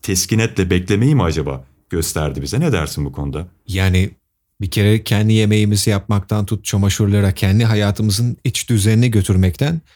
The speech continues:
Speaker 2: insanlarla
Speaker 1: Doğru.
Speaker 2: olan, e, düzeni götürmeye kadar çok geniş bir alanda bizi öne çıkartıyor. Artık sorumluluk
Speaker 1: Doğru.
Speaker 2: üzerimizde. Sorun çözmeyi öğretiyor.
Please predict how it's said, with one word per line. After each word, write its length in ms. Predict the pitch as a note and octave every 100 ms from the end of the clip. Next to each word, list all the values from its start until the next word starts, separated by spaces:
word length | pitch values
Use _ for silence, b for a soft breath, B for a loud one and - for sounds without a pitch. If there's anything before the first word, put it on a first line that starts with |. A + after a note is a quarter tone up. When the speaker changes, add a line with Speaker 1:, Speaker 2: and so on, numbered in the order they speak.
| b
Speaker 2:
insanlarla 540 | - F#2+ A2 G#2+ A#2+ B2
Speaker 1:
Doğru. 80 | A2
Speaker 2:
olan, 280 | G#2+ A#2 A2+ -
e, 80 | - F2+ F2 F2
düzeni 300 | F#2 F#2+ A2
götürmeye 480 | A2 F#2+ G2 G2 G#2
kadar 300 | G2 F2 D3 - b b
çok 320 | - D3 -
geniş 440 | A2+ A#2+ C#3+ - -
bir 220 | F#2+ - -
alanda 460 | G2 F#2+ G2+ D3+ D#3+ b b b b
bizi 280 | F#2+ F#2+ A#2
öne 180 | A#2+ B2
çıkartıyor. 640 | - - E2+ D#2 - C#2+ C#2 -
Artık 280 | G2 - -
sorumluluk 380 | G#2 G2 A2 B2+
Speaker 1:
Doğru. 80 |
Speaker 2:
üzerimizde. 560 | G2+ F#2+ F2+ F2 D#2+ D#2 C#2+ _ b b
Sorun 360 | - D3 G#3
çözmeyi 440 | A3 D#3+ G#2+ F#2+ F2+
öğretiyor. 440 | D#2 D2+ C#2+ C2+